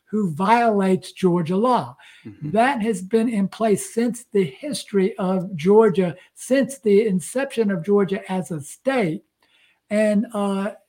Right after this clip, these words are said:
Speaker 1: Judge Amero, uh, basically violated that and got called out by the Georgia Supreme Court.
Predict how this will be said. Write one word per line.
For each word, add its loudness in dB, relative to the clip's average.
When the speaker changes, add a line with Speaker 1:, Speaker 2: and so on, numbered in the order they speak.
Speaker 1:
Judge 2
Amero, 0
uh, -4
basically 0
violated 0
that -2
and 2
got -2
called -4
out -2
by -2
the 0
Georgia 0
Supreme -6
Court. -4